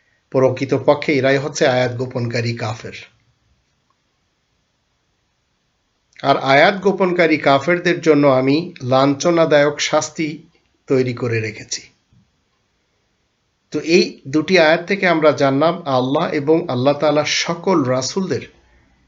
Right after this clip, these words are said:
জীবন ব্যবস্থা এক, যা আল্লাহ তাআলার পক্ষ থেকে পাঠানো।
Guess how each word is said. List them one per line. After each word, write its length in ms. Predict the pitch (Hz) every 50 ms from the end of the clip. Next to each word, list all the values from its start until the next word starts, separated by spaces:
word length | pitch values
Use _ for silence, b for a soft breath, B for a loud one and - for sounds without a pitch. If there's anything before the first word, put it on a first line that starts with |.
| _ _ _ _ _ _ _ _ _ _ _ _ _ _ _ _ _ _ _ _ _ _ _ _ _ _ _ _ _ _ - 131 120
জীবন 360 | 117 147 147 156 156 147 143
ব্যবস্থা 460 | 143 147 143 147 143 - - 143 - - -
এক, 340 | 123 110 110 - - - - - - _ _ _ _ _ _ _ _ _ _ _ _ _ _ _ _ _ _ _ _ _ _ _ _ _ _ _ _ _ _ _ _ _ _ _ _ _ _ _ _ _ _ _ _ _ _ _ _ -
যা 140 | 131 139 143
আল্লাহ 400 | - 123 139 135 139 147 165 165
তাআলার 260 | 180 175 165 165 165 160 -
পক্ষ 280 | 143 131 - - 160
থেকে 280 | 135 156 147 147 - 135
পাঠানো। 480 | - 131 113 117 - 127 113 113 117